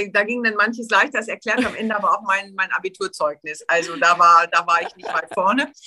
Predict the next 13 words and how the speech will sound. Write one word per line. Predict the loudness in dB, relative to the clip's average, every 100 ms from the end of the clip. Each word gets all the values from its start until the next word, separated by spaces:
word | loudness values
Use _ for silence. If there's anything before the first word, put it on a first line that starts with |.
| -16 -8
Auf | 0 0
jeden | 0 -4 -4 -8
Fall, | 0 0 0 -2
ähm, | -2 -2 -4 -6
musste | -4 0
ich | -2 0
immer | 0 2
diese | -2
Frikadellen | -4 0 0 4 2 2
mit | -2 -4
zur | -6
Schule | -6 -6 -4
schleppen. | 0 2 4 2